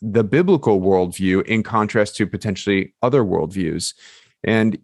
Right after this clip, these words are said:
you know, it's interesting, guys, I don't know how you feel about this, but I feel that, and maybe it's just because of some of the things that I've been reading lately, but I remember, you know, as I kind of, you know, was growing up into the evangelical faith,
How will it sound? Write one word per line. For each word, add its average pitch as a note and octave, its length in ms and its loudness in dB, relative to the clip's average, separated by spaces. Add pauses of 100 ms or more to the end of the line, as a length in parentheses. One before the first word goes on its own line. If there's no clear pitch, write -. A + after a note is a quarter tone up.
you C#3+ 80 2
know, F3+ 80 6
it's E3+ 80 2
interesting, A#3+ 320 0
guys, G#2 220 0
I D#3+ 80 4
don't F#3+ 100 2
know C3 80 2
how A#2+ 140 0
you A#2 160 2
feel G#2+ 180 2
about F#2 220 2
this, F#2+ 160 -2
but G2+ 260 0 (1000)
I C3+ 100 0
feel G3+ 640 2
that, G#2 300 0
and B2 320 2
maybe G3 360 4
it's C#3+ 100 2
just - 160 0
because B2 260 0
of F#2+ 200 -4
some C#3 160 0
of A#2+ 80 2
the G#2+ 60 4
things A2+ 220 0
that F#2 100 0
I've A2 180 2
been A2 140 0
reading F#2 280 -2
lately, F2+ 480 -2 (400)
but B2+ 80 2
I C3+ 40 4
remember, F#3 840 2
you C3+ 160 0
know, A#2+ 160 4
as A#2 120 2
I A#2+ 240 2
kind B2 240 -2
of, G2+ 340 -2
you A#2 120 2
know, A2 60 4
was G2 140 0
growing A#2+ 340 2
up A2+ 140 0
into G2 180 0
the G2+ 240 0
evangelical G#2+ 640 2
faith, - 340 -2